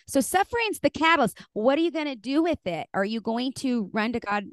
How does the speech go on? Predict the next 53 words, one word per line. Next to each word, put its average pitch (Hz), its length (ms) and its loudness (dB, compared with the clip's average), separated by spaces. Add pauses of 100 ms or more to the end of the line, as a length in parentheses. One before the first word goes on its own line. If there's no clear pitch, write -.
(200)
in 220 140 -4
your 196 100 0
pain? 226 320 -2
And 254 100 -2
that 320 140 -2
doesn't 392 260 -6
mean 311 220 2
you 294 80 2
don't 262 180 2
have 240 180 -2
doubts 202 360 2
and 214 80 -8
you 196 80 -8
don't 202 180 -6
have 214 140 0
anger. 180 320 -2 (360)
You 233 120 2
still 196 280 2
just 247 220 -2
run 226 240 -4
to 226 100 -6
him 214 260 -2
and 185 100 -4
you 175 80 0
invite 175 320 -2
him 185 80 -4
into 185 180 -4
it 151 200 -4
versus 196 380 -6
turning 196 300 -8
your 175 80 -4
back 160 300 -4
and 175 100 -4
walking 165 320 -4
away. 160 220 -2
So 226 160 -4
I 214 80 0
feel 285 180 2
like 294 240 2 (240)
the 202 80 0
heartbreak 214 640 2 (380)
is 220 320 4
the 220 100 -4
catalyst 196 760 -4 (160)
to 196 180 0
the 180 140 -4
depth 175 420 0
of 165 160 -4
the 170 80 0
growth 175 240 0
in - 80 -6
your 160 100 -6
faith. 185 220 -4